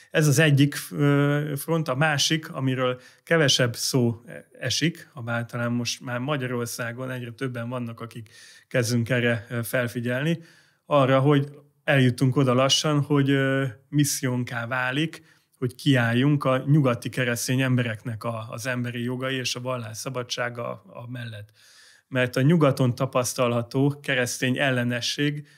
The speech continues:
kezd egyre, ö, teljesebb, ö, körű,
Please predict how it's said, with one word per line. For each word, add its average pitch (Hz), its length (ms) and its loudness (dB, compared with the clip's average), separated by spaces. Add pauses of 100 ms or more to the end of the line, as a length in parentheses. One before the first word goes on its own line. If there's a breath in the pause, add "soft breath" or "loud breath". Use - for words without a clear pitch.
(140 soft breath)
kezd 131 480 2
egyre, 123 680 0
ö, 135 40 -16 (440)
teljesebb, 135 580 0 (140)
ö, 131 460 -4 (100)
körű, 151 340 0